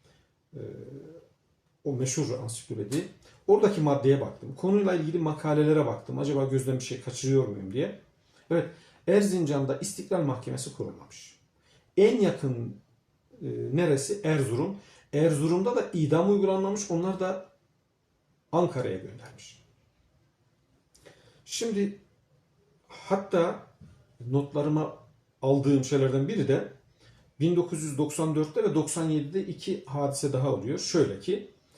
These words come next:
e, hem torunlardan, çocuklardan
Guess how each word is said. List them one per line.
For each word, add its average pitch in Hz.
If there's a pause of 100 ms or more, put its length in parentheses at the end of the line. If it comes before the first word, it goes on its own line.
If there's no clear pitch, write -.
(520)
e, 120 (260)
hem 175 (1600)
torunlardan, 147
çocuklardan 143